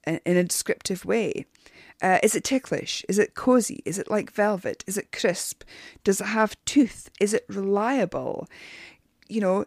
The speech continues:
is it like another brand of yarn that you can say it feels a bit like this? Tell us. That is really important. That gives us a frame of reference. Soft, itchy, even,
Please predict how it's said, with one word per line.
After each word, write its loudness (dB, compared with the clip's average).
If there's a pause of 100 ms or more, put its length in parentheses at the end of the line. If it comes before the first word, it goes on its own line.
(160)
is 6
it -4
like 2 (400)
another 6
brand 2
of -8
yarn 2
that -8
you -8
can -4
say -2
it -4
feels -2
a -6
bit 0
like -6
this? -4 (380)
Tell 4
us. -4
That 4 (160)
is -4
really -4
important. -4
That 2
gives -4
us -6
a -12
frame -2
of -8
reference. -4 (520)
Soft, 2
itchy, 0 (260)
even, 0